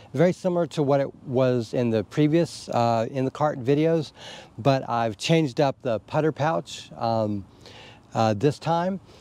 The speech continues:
I'm using the original Zuca putter pouch, uh, because, uh, it is lighter. And, uh, issue I've had with this compact cart is the infinite, uh, power pocket, uh, is just,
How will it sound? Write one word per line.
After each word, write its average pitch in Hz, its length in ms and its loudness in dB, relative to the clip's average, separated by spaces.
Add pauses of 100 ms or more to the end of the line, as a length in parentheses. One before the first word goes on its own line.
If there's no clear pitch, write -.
(220)
I'm 131 140 2
using 131 340 4
the 117 220 4
original 123 460 2
Zuca 147 600 2 (240)
putter 151 240 2
pouch, - 480 -4 (400)
uh, 113 300 2
because, 120 920 -2
uh, 113 380 2 (420)
it 131 160 4
is 107 180 0
lighter. 135 520 0 (420)
And, 110 400 0 (140)
uh, 117 320 2
issue 143 300 0
I've 120 100 0
had 120 260 0
with 113 200 -2
this 113 160 -2
compact 117 500 -2
cart 123 320 0 (100)
is 110 300 0
the 113 160 0
infinite, 131 460 0 (560)
uh, 107 300 0 (340)
power 123 280 0
pocket, 120 540 -2 (160)
uh, 117 220 2
is 113 180 0
just, 127 380 0